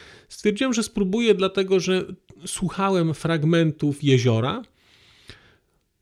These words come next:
i miałem wrażenie, że kiedy słucham tego Jeziora, to że nie jest to język, który będzie jakoś dla mnie za trudny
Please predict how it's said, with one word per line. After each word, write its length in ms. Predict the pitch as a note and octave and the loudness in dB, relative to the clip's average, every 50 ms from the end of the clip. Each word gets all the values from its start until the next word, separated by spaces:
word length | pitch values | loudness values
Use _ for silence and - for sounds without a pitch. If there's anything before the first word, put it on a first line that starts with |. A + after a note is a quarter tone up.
| _ _ _ _ - | _ _ _ _ 0
i 80 | F#3 | 2
miałem 420 | E3 E3 F3+ G#3 A3 A#3 A3 G3 F3+ | 4 4 4 4 4 2 2 2 2
wrażenie, 520 | F3+ F#3 F3 D#3 F#3 F#3+ F#3 F3 E3+ D#3+ | 0 0 0 0 0 0 0 0 0 -2
że 120 | D#3+ E3 | -2 -2
kiedy 240 | D#3+ - E3+ D#3+ D#3 | -2 0 0 0 0
słucham 440 | - - - F#3+ - F3 E3+ D#3+ D3+ | -2 -4 -6 -4 -4 -2 -2 -2 -2
tego 220 | - D#3+ D3+ D#3 | -4 -4 -4 -2
Jeziora, 600 | D3+ D3+ D3 C3 C#3+ D3+ D3+ D3 D3+ D3 C#3+ C#3+ | 0 0 0 0 -2 -2 -2 -2 -2 -2 -4 -6
to 300 | C#3+ - - E3 D#3+ D#3 | -6 -6 -6 -4 -2 -2
że 320 | C#3 C#3+ D#3 D#3 D#3 D#3+ E3+ | -2 -2 -4 -4 -2 -2 0
nie 180 | F3 F#3+ F#3 | 2 4 4
jest 180 | E3+ E3 D3 - | 4 4 2 0
to 60 | D#3+ | 0
język, 440 | D3+ D3 C#3+ D3 C#3+ D3 D#3 C#3+ - | 2 4 4 2 2 0 -2 -6 -6
który 280 | - - - D#3 D3+ C#3 | -10 -8 -4 -4 -2 0
będzie 460 | C3+ D3 C#3+ C#3+ C#3 D3 C#3+ C#3+ D3 | 0 0 0 0 -2 -2 -2 -2 -2
jakoś 300 | D3+ C#3 - D3 C3 B2+ | -2 -2 -2 -4 -4 -2
dla 140 | D3+ D3 D3 | -2 -2 0
mnie 220 | D3 D3 D#3 - | 0 -2 -2 -4
za 240 | - D3+ A#2+ C#3+ C#3+ | -4 -2 0 0 0
trudny 640 | C#3+ - D3+ E3 E3 C3 B2+ A#2+ A#2+ B2+ C#3+ F#3 | 0 0 0 0 2 4 4 4 4 2 0 -2